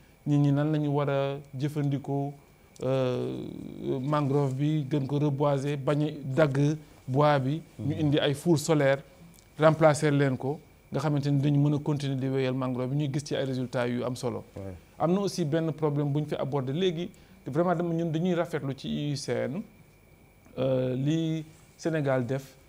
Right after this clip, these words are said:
Speaker 1: ay jéego ci constitution bi sax. Fexe ba bind ci loo xamante ne nit ki dafa am droit.
Speaker 2: Mhm.
Speaker 1: Droit ci environnement sain. Loolu
Speaker 2: Ouais.
Speaker 1: avancée bu rëy la ci con-, ci Sénégal. Te ñun
Speaker 2: Mhm.
Speaker 1: dañ koy rafetlu.
Speaker 2: Mhm.
Speaker 1: Dañuy rafetlu aussi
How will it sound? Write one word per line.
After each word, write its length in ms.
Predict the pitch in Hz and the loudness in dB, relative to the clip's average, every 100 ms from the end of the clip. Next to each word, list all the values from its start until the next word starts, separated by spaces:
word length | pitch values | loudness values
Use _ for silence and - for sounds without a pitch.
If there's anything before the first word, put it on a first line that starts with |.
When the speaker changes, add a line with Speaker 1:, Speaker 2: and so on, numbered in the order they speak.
| _ _ - _ - | _ _ -20 _ -6
Speaker 1:
ay 180 | 139 139 | -2 0
jéego 320 | 123 139 131 135 | 0 0 0 -2
ci 120 | 180 | -4
constitution 640 | 185 208 185 - 160 156 139 | 0 -2 -2 -4 -2 0 0
bi 120 | 123 | -2
sax. 260 | - 110 - - - - - _ _ _ _ | -6 -12 -16 -20 -20 -20 -20 _ _ _ _
Fexe 280 | - 147 156 | -8 -6 -4
ba 280 | 139 127 170 | -2 6 6
bind 320 | 139 202 190 | 8 6 6
ci 120 | 156 156 | 6 4
loo 120 | 165 | 2
xamante 340 | 156 147 139 139 | 2 -2 -2 -2
ne 80 | 131 | 0
nit 140 | 160 | -2
ki 80 | 147 | -2
dafa 180 | 139 143 | -6 -4
am 140 | 160 147 | -2 0
droit. 440 | 127 151 143 - - - | 2 2 2 -4 -12 -14
Speaker 2:
Mhm. 400 | 113 101 101 104 98 170 | -12 -10 -10 -10 -10 -4
Speaker 1:
Droit 380 | 165 185 185 | 4 8 8
ci 140 | 175 170 | 6 2
environnement 640 | 165 147 143 143 143 139 131 | 2 2 2 2 2 0 -2
sain. 280 | - 117 104 | -4 -6 -8
Loolu 280 | 135 214 214 202 | 0 4 4 4
Speaker 2:
Ouais. 80 | - - - - | 0 -14 -20 -6
Speaker 1:
avancée 440 | 156 160 165 160 143 | -2 0 0 0 0
bu 140 | 127 | 2
rëy 180 | 139 165 | 8 8
la 120 | 151 151 | 8 4
ci 100 | - | 0
con-, 160 | 151 143 | -2 -2
ci 140 | 131 | -4
Sénégal. 460 | 151 135 123 113 107 - 156 | -4 -4 -4 -6 -10 -10 -4
Te 80 | |
ñun 160 | 143 165 | 0 2
Speaker 2:
Mhm. 40 | |
Speaker 1:
dañ 160 | 151 160 | 2 2
koy 140 | 151 | 0
rafetlu. 380 | 139 131 120 98 - - - - | 0 -2 -6 -12 -20 -20 -20 -12
Speaker 2:
Mhm. 220 | 110 101 | -10 -2
Speaker 1:
Dañuy 180 | 139 175 | 2 4
rafetlu 340 | 175 180 180 170 | 4 0 -2 -2
aussi 400 | 147 147 135 | -2 -4 -6